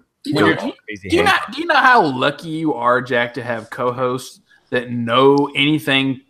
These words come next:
Speaker 1: past the year they're born?
Speaker 2: I get that, but we're, we're talking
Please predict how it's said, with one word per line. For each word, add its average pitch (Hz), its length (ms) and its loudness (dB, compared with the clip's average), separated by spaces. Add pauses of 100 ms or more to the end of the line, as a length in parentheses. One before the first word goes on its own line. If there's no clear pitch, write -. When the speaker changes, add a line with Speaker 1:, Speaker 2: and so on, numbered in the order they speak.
(140)
Speaker 1:
past 135 520 -4
the 127 80 -8
year 120 220 0
they're 123 160 -2
born? 113 540 -8 (720)
Speaker 2:
I 196 220 2
get 175 320 2
that, 107 220 -2
but 131 220 -6
we're, 160 220 -2
we're 156 120 0
talking 175 340 2